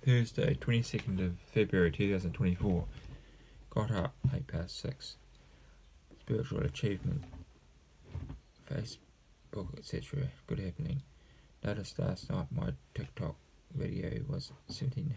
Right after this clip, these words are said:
hundred views, over seventeen hundred views and, oh,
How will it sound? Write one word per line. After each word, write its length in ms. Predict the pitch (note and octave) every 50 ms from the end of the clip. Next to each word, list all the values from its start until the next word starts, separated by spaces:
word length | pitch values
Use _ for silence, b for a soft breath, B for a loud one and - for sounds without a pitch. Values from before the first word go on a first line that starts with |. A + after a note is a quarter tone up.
| - -
hundred 340 | - - - - C3+ C3+ - -
views, 440 | - - - - - B2 - - - - - _ -
over 260 | - - - - - - - - - - - - - -
seventeen 720 | - - D3 - - A#2 F2 - - - - - D#3 B2+
hundred 300 | A#2 C#3+ D3 - C#3 C3+
views 280 | - - - - C3+ - -
and, 260 | - - C3+ C3 - - - B B B B B B B B - -
oh, 120 | - C2